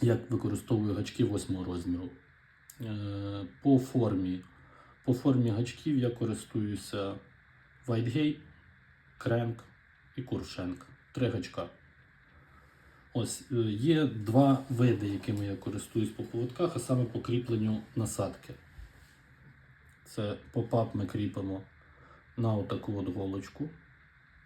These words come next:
Це один з монтажів, який я використовую. Дуже простий, легкий. Просто отак от запихаєте, і ваша насадочка готова. Інший — це класичний волос.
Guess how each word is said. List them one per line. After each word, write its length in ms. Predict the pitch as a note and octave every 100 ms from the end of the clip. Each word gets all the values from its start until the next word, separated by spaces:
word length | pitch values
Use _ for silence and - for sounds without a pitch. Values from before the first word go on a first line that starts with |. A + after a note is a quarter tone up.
| -
Це 140 | -
один 380 | G2 G2 G#2+ G#2+
з 80 | G#2
монтажів, 640 | A2 A2+ A#2 B2 C3 - - - - - - -
який 220 | C3 C3
я 60 | B2+
використовую. 840 | C3 C3 C3+ C3 - C#3 C3+ A#2+
Дуже 240 | A#2+ A#2+ G#2+
простий, 500 | A#2 A2+ - D#3+ D3
легкий. 540 | A2+ - - C#3+ C3+ - - - - - -
Просто 440 | B2+ A#2 - - - - _ -
отак 380 | - - G#2 -
от 120 | G2+
запихаєте, 760 | G#2 A2 C3 F3 E3+ D3 - C3 - _ - - - - - - -
і 60 |
ваша 280 | A#2+ A2+ - - -
насадочка 600 | - A#2 B2+ A#2 A2 -
готова. 500 | G#2+ C3 - G2+ G2+ - - - - - - - - - - - - _ - _ _ - - - - - - - - _ -
Інший — 360 | G#3+ G#3+ - D3
це 280 | - D#3 E3
класичний 680 | - B2 - C3 - G#2
волос. 460 | F#2+ G2 G2 - -